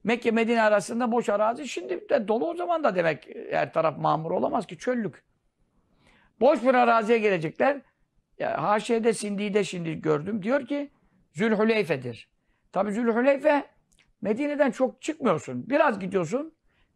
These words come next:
Medine'nin mikatıdır. Yani Medine'den umreye veya hacca, ihrama niyet edenler, Zülhüleyfe'den ileri ihramsız gi-, gidemezler. Mutlaka Zülhüleyfe'de niyet ederler. Giderlerse ceza kurban gerekir.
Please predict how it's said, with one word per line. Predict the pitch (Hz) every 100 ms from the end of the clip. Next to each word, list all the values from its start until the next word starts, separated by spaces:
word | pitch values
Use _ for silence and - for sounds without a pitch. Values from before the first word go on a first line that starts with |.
| -
Medine'nin | 175 196 233 247 247
mikatıdır. | 208 196 196 196 202 151
Yani | 139 165 160
Medine'den | 147 170 214 220 196 170 156
umreye | 180 190 208
veya | 190 160
hacca, | 165 - 202 190 - - _ _ _ _ - _ - - _ _ _ 190
ihrama | 190 180 208
niyet | 196 196 208
edenler, | 175 165 151 247 311 - _ _ _ _ _ _ _ _ _ _ -
Zülhüleyfe'den | 131 214 202 196 202 180 196 233 226 - _ _ _ _ -
ileri | 190 208 262
ihramsız | 190 190 196 240
gi-, | 185 196 170
gidemezler. | 185 196 165 131 135
Mutlaka | 135 - 180 196 180
Zülhüleyfe'de | 175 175 170 160 170 185
niyet | 165 160
ederler. | 147 131 139 139
Giderlerse | 127 160 175 220 214 277 294 - -
ceza | 220 214 196
kurban | 190 170 165 135
gerekir. | 135 120 -